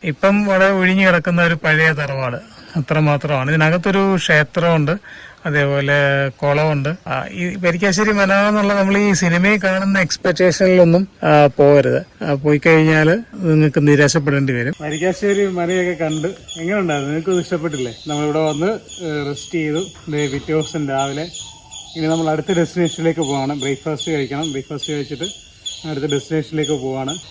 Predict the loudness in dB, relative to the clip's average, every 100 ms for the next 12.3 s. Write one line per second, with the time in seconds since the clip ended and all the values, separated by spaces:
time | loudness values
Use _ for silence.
0 | -6 0 2 2 2 0 0 -2 0 0
1 | -2 -4 -4 -2 0 0 0 0 0 0
2 | -4 -4 -4 -4 -2 -2 -2 -2 -2 -2
3 | -2 -4 -6 -10 -14 -14 -18 -18 -14 -6
4 | -2 0 0 -2 -2 0 0 2 -2 0
5 | 0 0 0 2 2 0 -4 -12 -16 -16
6 | -16 -16 -16 -12 -6 -2 -2 -2 0 0
7 | 0 -2 -2 -2 0 0 0 -2 0 0
8 | 0 0 0 -2 -6 -6 -4 0 2 0
9 | 2 0 0 -2 -4 -6 -14 -20 -16 -16
10 | -16 -20 -12 -4 0 2 2 0 -4 -16
11 | -20 -18 -18 -12 -2 4 6 6 4 2
12 | 0 -2